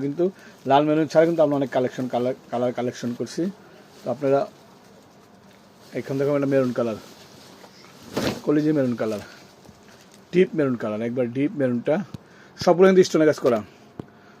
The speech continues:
সস স্টোনে কাজ করা। বিগ অফার, সর্বকালের সেরা অফার দিয়ে দেবো আমরা আপনাদেরকে।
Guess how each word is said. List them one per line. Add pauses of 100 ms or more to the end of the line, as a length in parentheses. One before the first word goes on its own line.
(140)
সস (160)
স্টোনে
কাজ
করা। (2250)
বিগ (100)
অফার, (100)
সর্বকালের
সেরা
অফার
দিয়ে
দেবো
আমরা
আপনাদেরকে।